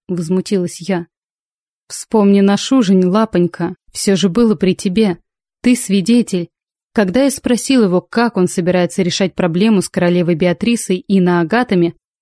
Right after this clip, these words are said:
он просто плечиком повел: 'Положусь на удачу'". Единственное, что он мог придумать, это записать видеообращение к королю Ксары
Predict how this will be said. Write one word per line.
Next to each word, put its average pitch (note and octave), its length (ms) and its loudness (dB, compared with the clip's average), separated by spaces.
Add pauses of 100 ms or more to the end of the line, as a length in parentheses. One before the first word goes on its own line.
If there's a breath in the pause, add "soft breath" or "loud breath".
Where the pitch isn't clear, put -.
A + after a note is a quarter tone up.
(120)
он G#3 180 4
просто A#3 360 0
плечиком G3 680 0
повел: F3+ 380 0 (360)
'Положусь G#3 580 2
на F#3 120 4
удачу'". F3+ 520 -2 (500)
Единственное, F#3 800 2
что - 200 -2
он F#3 140 4
мог F#3 180 0
придумать, F#3+ 520 2 (280)
это B3 220 0
записать G#3+ 500 0
видеообращение F#3+ 840 2
к - 80 -10
королю F#3 380 0
Ксары A3+ 560 -2